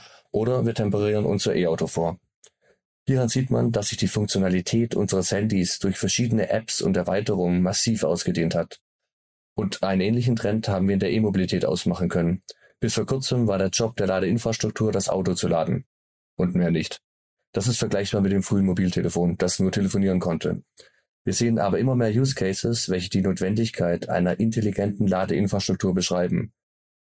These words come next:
Wie kann ich meinen Ladepunkt auch Dritten zur Verfügung stellen, um beispielsweise Kunden und Gästen eine Lademöglichkeit zu bieten? Oder wenn ich an meinem privaten Ladepunkt den elektrischen Dienstwagen zulasten des Arbeitgebers laden möchte,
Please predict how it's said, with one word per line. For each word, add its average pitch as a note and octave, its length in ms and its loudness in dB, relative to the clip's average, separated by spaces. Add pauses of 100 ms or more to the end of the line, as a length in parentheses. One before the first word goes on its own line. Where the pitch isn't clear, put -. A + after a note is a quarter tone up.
(240)
Wie G#2+ 320 2 (220)
kann F#2+ 180 0
ich F#2 140 0
meinen F2+ 200 2
Ladepunkt G2 460 0
auch F#2 100 0
Dritten A#2 220 -2
zur G2+ 160 -2
Verfügung F2+ 320 0
stellen, E2 320 0
um F2 80 0
beispielsweise F#2 560 0
Kunden A#2 380 -2
und - 240 0
Gästen G#2 500 -2
eine F#2 180 0
Lademöglichkeit F#2 760 0
zu - 100 -6
bieten? F2+ 460 0 (540)
Oder G2 380 0
wenn G2+ 120 2
ich G2 100 0
an F#2 100 2
meinem F2+ 280 2
privaten G#2+ 420 0
Ladepunkt G#2+ 640 0
den F#2+ 100 2
elektrischen F#2 500 0
Dienstwagen F2+ 800 0
zulasten F2+ 440 -2
des - 100 -2
Arbeitgebers A2+ 520 0
laden F2+ 260 2
möchte, F2 420 0